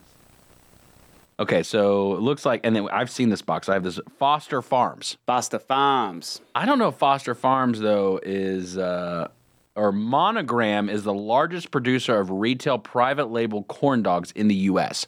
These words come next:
Speaker 1: But here's the thing. We're talking about England.
Speaker 2: Right.
Speaker 1: Do they eat corn dogs in England?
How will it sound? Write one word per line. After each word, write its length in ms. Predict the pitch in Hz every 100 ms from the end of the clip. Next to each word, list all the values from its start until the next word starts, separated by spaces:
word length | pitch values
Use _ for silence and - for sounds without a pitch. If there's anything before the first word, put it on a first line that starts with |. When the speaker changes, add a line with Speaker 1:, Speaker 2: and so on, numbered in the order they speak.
| -
Speaker 1:
But 120 | 127
here's 200 | 147 196
the 80 | 151
thing. 280 | 135 196 95
We're 100 | 98
talking 240 | - 156
about 160 | 135 104
England. 340 | 113 76 - _ _
Speaker 2:
Right. 300 | - 113 90 - _
Speaker 1:
Do 100 | 143
they 160 | 175 226
eat 300 | 151 190 -
corn 200 | 233 262
dogs 240 | 277 262
in 80 | 277
England? 320 | 320 320 254